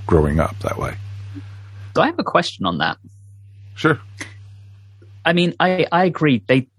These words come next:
Speaker 2: do seem a little associated with the holidays to me. And maybe it's a Southern thing and not originally being from the Southern U S, but having since moved here, I enjoy deviled eggs, but it seems like a lot of people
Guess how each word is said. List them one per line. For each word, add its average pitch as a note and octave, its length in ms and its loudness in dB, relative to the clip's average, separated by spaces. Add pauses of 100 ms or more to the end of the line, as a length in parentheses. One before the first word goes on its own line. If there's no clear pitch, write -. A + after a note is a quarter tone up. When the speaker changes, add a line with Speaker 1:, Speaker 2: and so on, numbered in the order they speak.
(180)
Speaker 2:
do C#3+ 180 4
seem F3+ 300 4
a A#2 60 6
little A2 840 2 (800)
associated A#2 680 2
with G#2+ 100 2
the - 80 -4
holidays G2+ 540 2
to F#2+ 80 -6
me. F2+ 280 -2
And A2+ 280 2
maybe D#3+ 260 2
it's - 240 0
a A2 240 4
Southern - 640 -2
thing G#2 320 2
and G2+ 140 0
not A2 160 2 (100)
originally G#2 420 0
being G#2 300 4
from G2+ 160 -2
the F#2 80 -2
Southern F#2+ 380 0
U F#2+ 180 2
S, - 380 0 (400)
but G2 100 2
having A#2+ 240 2
since A#2 240 -2
moved A#2 240 2
here, F#2 240 4 (920)
I E3+ 100 4
enjoy B2 540 0
deviled C#3+ 340 0
eggs, F#3 300 0 (760)
but D3+ 120 6
it - 80 2
seems A3 320 4
like E3 200 4
a C#3+ 60 8
lot C3 240 4
of - 80 0
people A2+ 340 0